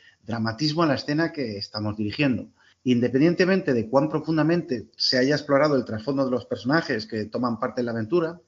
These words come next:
lo ideal es que lleguen a la escena u escenas de combate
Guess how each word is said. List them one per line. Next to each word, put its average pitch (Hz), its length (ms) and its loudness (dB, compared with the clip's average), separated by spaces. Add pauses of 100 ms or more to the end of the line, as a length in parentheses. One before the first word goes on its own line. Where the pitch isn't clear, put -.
(120)
lo 160 240 6
ideal 165 420 2
es 135 140 -4
que 139 140 0
lleguen 160 280 0
a 156 60 2
la 139 80 2
escena 160 580 -4
u 101 240 -8
escenas 95 440 -12
de 107 80 -10
combate 147 500 -2